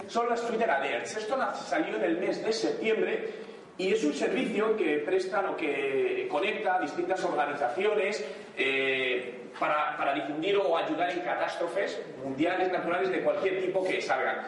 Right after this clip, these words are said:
Que esté implantado en todo el mundo y podamos ayudar o puedan transmitir esos mensajes en momentos donde no hay otros canales de comunicación. Por ejemplo, durante el huracán Sandy dejó aislados a miles de norteamericanos, esto fue en el año dos mil doce,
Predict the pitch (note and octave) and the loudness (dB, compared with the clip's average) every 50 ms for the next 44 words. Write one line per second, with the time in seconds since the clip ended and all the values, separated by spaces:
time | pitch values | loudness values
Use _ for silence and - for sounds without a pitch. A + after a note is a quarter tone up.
0 | - - - - - - - - D#3+ F3+ F3+ F#3 F#3 F3 F3+ F#3+ - - F3+ F3 | -4 -4 -2 -2 -2 -2 -2 -2 -2 0 0 0 2 2 2 2 2 2 2 2
1 | F3 F3 E3+ F3 F3+ F3 E3+ D#3+ E3+ F#3+ G3+ G#3 G#3 G#3+ A3 G#3 - - - - | 2 0 -2 -2 0 2 2 2 2 0 0 2 2 2 2 0 -2 -4 -8 -8
2 | - - F#3+ F#3 F3 D#3+ D3+ F3 F3 - - - D#3+ - - F3 D#3+ D3 C#3+ - | -6 -2 0 2 2 2 2 2 2 0 0 0 0 0 0 2 2 2 2 2
3 | - - - E3+ F3 F3+ F#3 - - - F#3 F3+ E3+ D#3 F#3 F#3 F3 F#3 F#3 E3 | 0 0 0 0 2 2 2 2 0 -2 -2 -4 -2 0 0 0 2 2 0 0
4 | D#3 D3+ C#3+ - - - - - D3 D3+ - - - - - - - - E3 D#3 | 0 0 0 0 0 0 2 2 0 0 -2 -2 -6 -8 -10 -6 -2 0 2 2
5 | D3+ D#3+ F3+ F#3+ G#3 G#3 F#3 F3+ D#3+ D#3 D3+ D#3 E3+ F#3+ F#3+ G3 G3 G3 F#3+ F#3 | 2 2 2 0 0 0 0 0 0 0 0 -2 0 0 2 2 2 0 -2 -2
6 | E3+ - D#3+ E3 E3 F#3+ G#3+ A3 - - - - - - - - D3+ E3+ E3 D#3+ | -2 0 0 0 2 2 2 0 0 -2 -6 -8 -10 -12 -12 -6 -2 0 0 2
7 | D#3 C#3+ C#3 C3+ - - - - - - C3+ - - - - - - - - - | 2 0 0 0 0 0 0 0 0 0 0 0 0 -2 -4 -6 -8 -10 -12 -14
8 | - - - - - D#3+ - - - - - - D#3+ - - - D#3 D#3 D#3 D#3 | -16 -16 -18 -8 -4 0 0 2 2 2 2 0 0 0 -2 -2 -2 0 0 0
9 | D#3 D#3 D#3 - - - - G3+ G3 G3 F#3+ F#3 - A3+ A3+ A3+ A#3 A#3 G#3 - | 0 0 0 2 2 2 2 2 0 0 -2 -2 0 0 0 0 0 0 0 0
10 | - G#3+ G#3 G3+ F#3 F#3+ G3 G3+ - - - - F3+ F3+ F#3 G#3 G#3+ G#3+ G#3 G3+ | 2 2 2 2 2 2 2 2 2 0 0 0 0 0 0 0 0 2 2 2
11 | - - F3 - - - - - - - - C3 - F#3+ G3+ G#3 - - - - | 2 2 2 2 0 2 2 2 0 2 0 0 0 0 0 0 0 -2 -4 -4
12 | - - - D#3 C3+ C#3+ D3 D3 D3+ D3+ D#3 D3+ D#3+ E3+ F3 G3 B4 B4+ C5 - | -6 -4 -4 -2 0 2 2 2 2 2 2 2 4 2 2 2 2 2 4 4